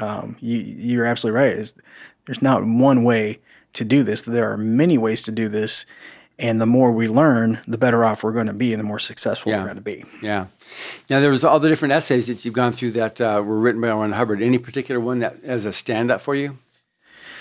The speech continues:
Speaker 1: Yeah, the one essay, uh, one essay that really stood out was, uh, suspense, and especially our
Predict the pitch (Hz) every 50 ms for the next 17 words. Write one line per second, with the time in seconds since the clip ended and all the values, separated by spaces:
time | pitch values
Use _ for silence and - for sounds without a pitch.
0 | - - - - - - 139 135 123 123 127 147 165 180 170 160 - - 156 147
1 | 139 139 135 131 135 - 123 117 110 104 104 107 120 147 156 151 135 - - 147
2 | 123 117 107 117 120 127 135 135 131 123 - - - 131 123 117 113 110 110 110
3 | - - - - - - - - - _ _ _ - 123 120 120 113 113 110 107
4 | 107 101 - - 110 - - - - - - - - - 123 - - - - 127
5 | 101 - - - - - - _ _ - - 127 127 127 113 - 120 - - -
6 | - 135 135 - - 143 131 123 - - 117 117 117 113 113 107 110 113 -